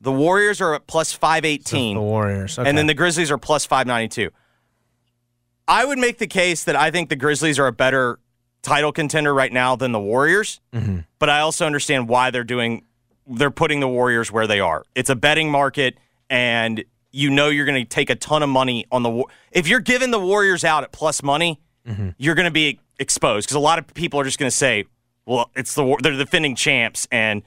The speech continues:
Speaker 1: no one's that good
Speaker 2: And,
Speaker 1: in the West."
Speaker 2: and a lot of these odds,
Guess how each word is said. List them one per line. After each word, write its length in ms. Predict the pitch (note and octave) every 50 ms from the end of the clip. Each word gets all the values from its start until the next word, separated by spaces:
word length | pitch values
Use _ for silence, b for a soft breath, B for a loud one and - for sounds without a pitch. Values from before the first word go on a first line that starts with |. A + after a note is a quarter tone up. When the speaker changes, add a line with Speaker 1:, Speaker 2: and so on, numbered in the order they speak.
| _ _ _ -
Speaker 1:
no 160 | A2+ B2+ C#3
one's 220 | C#3+ C#3 C#3 C3 A2
that 180 | C#3+ C3 A#2+ -
good 120 | - C3+
Speaker 2:
And, 80 | - -
Speaker 1:
in 40 | -
the 60 | A2
West." 180 | G#2+ A2 A2+ G#2+
Speaker 2:
and 80 | G#2+ G3
a 20 |
lot 220 | E3+ D#3 E3 F3+ F#3+
of 60 | F3
these 180 | F#3+ F#3 D#3 C#3+
odds, 300 | C#3+ C#3 C#3+ D#3 D3